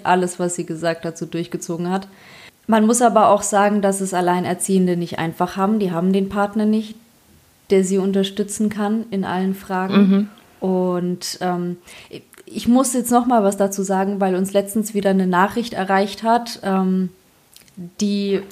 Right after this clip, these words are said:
Speaker 2: Boah.
Speaker 1: wieder falsch aufgefasst wurde, glaub ich. Also das, da können wir die Folge auch gerne nutzen, mal darüber zu sprechen, weil das hätte ich gerne ein für alle Mal geklärt und ich werd dann immer nur noch die Schnipsel nehmen, die wir jetzt aufnehmen und es klären und dann jedem schicken und dann hat sich die Sache gegessen, weil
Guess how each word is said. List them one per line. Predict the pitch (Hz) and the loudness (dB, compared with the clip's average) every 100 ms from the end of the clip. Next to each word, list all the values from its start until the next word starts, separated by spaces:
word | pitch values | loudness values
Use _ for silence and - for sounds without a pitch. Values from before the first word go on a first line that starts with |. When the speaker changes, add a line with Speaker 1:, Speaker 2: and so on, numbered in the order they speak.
| - - - | -14 -4 2
Speaker 2:
Boah. | 175 170 160 156 226 | 6 6 6 4 4
Speaker 1:
wieder | 233 226 | 4 4
falsch | 233 240 233 | 4 2 4
aufgefasst | 214 240 240 226 214 208 - | 4 2 0 -2 0 0 0
wurde, | 208 196 | -2 0
glaub | 196 190 | 0 -2
ich. | 190 | -2
Also | 196 214 | -4 -4
das, | 220 - 208 - | -6 -6 -8 0
da | 226 | 0
können | 226 262 | 2 0
wir | 294 | 0
die | 233 | 0
Folge | 233 226 196 | 0 2 2
auch | 208 | 2
gerne | 220 226 233 | 0 0 0
nutzen, | 233 233 214 | -2 -2 -2
mal | 208 | 0
darüber | 202 196 202 196 | 0 0 0 -2
zu | 208 | -4
sprechen, | - 208 214 | -6 -4 -2
weil | 190 | 0
das | 190 | 0
hätte | 202 190 | -4 -4
ich | |
gerne | 202 196 - | -2 -2 0
ein | 185 196 | -2 -2
für | 196 | -2
alle | - 185 | -2 0
Mal | 185 180 | -2 -4
geklärt | 175 - 196 196 | -6 -2 0 0
und | 170 190 | -4 -8
ich | 190 | -4
werd | 185 185 | -4 -4
dann | 185 | -2
immer | 208 202 | -2 0
nur | 196 | 0
noch | 190 | 0
die | 196 | -2
Schnipsel | 190 247 247 247 | -4 -2 -2 0
nehmen, | 233 233 | 2 2
die | 214 | 2
wir | 180 | 0
jetzt | 175 - | 0 2
aufnehmen | 214 226 233 233 233 - - - | 2 2 0 0 -2 -6 -12 -8
und | 180 | -6
es | 185 | -4
klären | - 226 233 233 - - - | 2 4 6 2 -2 -14 -4
und | 196 | 0
dann | 196 196 | 2 4
jedem | 208 202 190 | 4 2 2
schicken | - 254 269 269 - - - - | -2 -2 -4 -6 -8 -18 -20 -4
und | 208 | 0
dann | 214 214 | 2 2
hat | 214 | 0
sich | 214 | -4
die | 196 | -4
Sache | 196 196 196 | -2 -2 -4
gegessen, | 190 180 180 165 160 165 | -6 -6 -6 -6 -10 -2
weil | 190 196 185 160 | 2 4 4 0